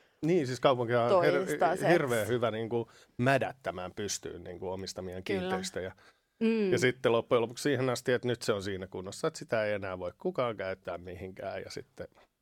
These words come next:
Speaker 2: Ja tämähän on kyllä semmoinen asia, mille kaupunki on siis yrittänyt tehdä, että niissä on ollut erilaisia aika isostikin rahoitettuja hankkeita, missä on niinku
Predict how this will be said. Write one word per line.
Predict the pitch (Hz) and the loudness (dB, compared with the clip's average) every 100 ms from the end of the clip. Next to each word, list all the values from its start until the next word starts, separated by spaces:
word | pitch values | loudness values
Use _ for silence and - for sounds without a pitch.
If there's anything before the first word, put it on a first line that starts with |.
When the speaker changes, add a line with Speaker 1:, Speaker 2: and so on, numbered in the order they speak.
| _ - - - - | _ -20 -20 -8 -4
Speaker 2:
Ja | 208 | 2
tämähän | 233 254 233 | 2 2 -2
on | 202 | -2
kyllä | 226 | -4
semmoinen | 247 226 190 | -4 -2 -2
asia, | 185 190 | -2 -2
mille | 185 180 | -2 -2
kaupunki | 196 185 175 170 | -4 -4 -4 -4
on | 175 | -4
siis | 175 | -6
yrittänyt | 180 233 226 - 147 160 | -2 -2 -4 -6 -6 -6
tehdä, | 160 156 | -4 -2
että | 156 | -2
niissä | 175 175 | -4 -4
on | 185 | -2
ollut | 190 208 156 | -2 0 0
erilaisia | 165 156 156 151 151 160 | 0 -2 -2 -4 -2 -2
aika | 156 160 | -2 -2
isostikin | 170 165 151 180 | -4 -6 -8 -2
rahoitettuja | 175 175 151 - 143 | -2 -2 -6 -6 -6
hankkeita, | 151 143 147 123 143 | -6 -8 -6 -4 -4
missä | 143 143 143 | -6 -8 -8
on | 151 | -6
niinku | 139 151 156 | -6 -2 -4